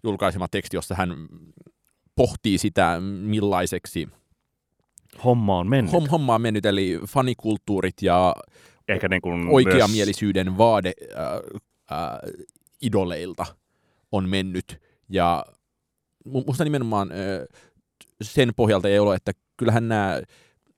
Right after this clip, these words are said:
Speaker 1: Taylor Swift-fanit monessa mielessä ehkä ovat, äh, amerikkalaisittain sanottuna fringe, ja samaan aikaan, äh, Amerikassa nämä
Speaker 2: Ke-,
Speaker 1: meiningit ovat
Speaker 2: suoma-,
Speaker 1: päätyneet
Speaker 2: suomala-,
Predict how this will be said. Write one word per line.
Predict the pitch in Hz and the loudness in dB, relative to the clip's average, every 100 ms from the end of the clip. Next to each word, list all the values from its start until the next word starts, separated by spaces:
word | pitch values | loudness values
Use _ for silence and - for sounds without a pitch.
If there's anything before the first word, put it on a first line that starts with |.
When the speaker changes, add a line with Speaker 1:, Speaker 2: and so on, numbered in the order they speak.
| _ _ 90 | _ _ -10
Speaker 1:
Taylor | - 123 104 101 | 0 2 2 -2
Swift-fanit | - 107 - - 87 87 - - - | -4 -6 -6 -6 -4 -6 -12 -18 -8
monessa | 98 98 - | -4 -4 -6
mielessä | 95 90 92 - | -4 -4 -4 -6
ehkä | 87 87 95 - _ _ _ _ _ _ - | -8 -6 -8 -8 _ _ _ _ _ _ -6
ovat, | 95 85 - - | -2 -2 -4 -14
äh, | - 92 80 90 | -6 -2 -2 -2
amerikkalaisittain | 98 95 90 107 92 92 - 87 | 0 -2 -2 -2 -2 -2 0 -2
sanottuna | 87 98 - 98 92 - | 0 -6 -6 -6 -8 -8
fringe, | - 147 160 117 101 95 _ _ | -6 -2 0 2 0 -2 _ _
ja | - 101 85 | -4 0 0
samaan | 87 101 92 90 | -2 -4 -2 -2
aikaan, | 95 90 92 85 78 | -2 -2 -2 -2 -4
äh, | - 87 82 78 76 - - _ _ _ _ _ | -8 -6 -6 -8 -10 -16 -20 _ _ _ _ _
Amerikassa | 120 117 107 95 87 - | -4 0 0 -2 -4 -4
nämä | 92 95 95 | -4 -4 -4
Speaker 2:
Ke-, | 101 | -4
Speaker 1:
meiningit | 101 101 92 | 0 0 0
ovat | 98 | 4
Speaker 2:
suoma-, | 113 104 | 4 4
Speaker 1:
päätyneet | 98 113 | 4 4
Speaker 2:
suomala-, | 95 85 | 4 0